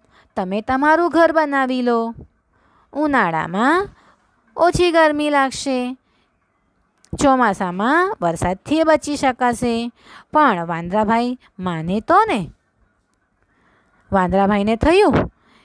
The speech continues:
કે આ નાનકડી સુગરી મને સલાહ આપવા નીકળી છે. હવે આપણે આગળ જોઈશું. પણ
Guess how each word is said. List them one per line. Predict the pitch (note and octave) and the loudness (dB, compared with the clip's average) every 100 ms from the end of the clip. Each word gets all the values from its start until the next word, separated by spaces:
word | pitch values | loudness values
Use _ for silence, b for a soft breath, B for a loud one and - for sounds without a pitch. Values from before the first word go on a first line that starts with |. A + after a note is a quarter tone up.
| b | b
કે | C#4 | -10
આ | A3 G#3 | -6 -4
નાનકડી | A#3 F#3+ F3+ F#3+ A#3+ B3+ | -4 -4 -4 -4 -2 -2
સુગરી | C4 C4+ C4 E4+ G4 B B - | 0 2 4 2 0 B B -4
મને | E3+ E3+ C#4 | -2 0 0
સલાહ | E4+ E4 E4 | 2 4 4
આપવા | E4 D#4+ D#4+ | 2 0 -2
નીકળી | D#4+ - D#4+ | -2 -6 -6
છે. | D4 D#4 D4+ D4+ _ _ _ _ _ _ _ _ _ _ _ _ _ B B B B | -4 -4 -4 -8 _ _ _ _ _ _ _ _ _ _ _ _ _ B B B B
હવે | C#4 D4 B3+ F3 | 2 2 2 -2
આપણે | C#3 - A#3 E4 A4 - _ _ _ - | -6 -6 -4 -4 -8 -16 _ _ _ -4
આગળ | C#4 B3 A3 | -2 0 0
જોઈશું. | E3+ E3+ D#3 - D3+ - - - - _ _ _ _ _ _ _ - | 0 -6 -10 -12 -6 -6 -6 -14 -20 _ _ _ _ _ _ _ -2
પણ | C4+ G#3+ | 0 0